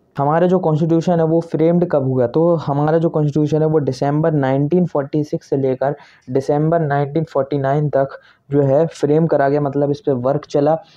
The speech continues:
ठीक है। आज़ादी से एक साल पहले ही हम कह सकते हैं इसका वर्क चला। और कौन-कौन लोग थे, तो हम कह सकते हैं कि जो लीडर्स जो बनाए गए थे, जो कांग्रेस के जो लीडर्स थे, वो लोग थे कुछ,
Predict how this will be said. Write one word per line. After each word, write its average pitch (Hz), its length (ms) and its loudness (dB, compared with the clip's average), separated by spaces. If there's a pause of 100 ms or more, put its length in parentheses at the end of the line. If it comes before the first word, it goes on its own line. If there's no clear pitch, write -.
(160)
ठीक 151 120 0
है। 160 60 4
आज़ादी 147 540 0
से 160 140 -2
एक 147 280 0
साल 156 280 0
पहले 139 300 2
ही 156 140 4
हम 151 180 0
कह 143 140 0
सकते 139 320 -4
हैं 151 160 2
इसका 147 220 -2
वर्क 139 260 -2
चला। 147 300 -2 (380)
और 165 440 2
कौन-कौन 165 480 0
लोग 160 400 2
थे, 165 120 2
तो 165 160 2
हम 147 340 -2
कह 143 200 -2
सकते 147 340 -4
हैं 156 120 -2
कि 165 80 0
जो 160 340 0 (280)
लीडर्स 156 600 2
जो 143 140 -2
बनाए 135 360 -2
गए 135 200 2
थे, 147 220 -2
जो 135 240 -6
कांग्रेस 135 460 -2
के 156 120 -4
जो 143 120 0
लीडर्स 135 480 -2
थे, 156 100 2
वो 143 520 -2
लोग 156 460 0
थे 156 100 -2
कुछ, 156 320 -4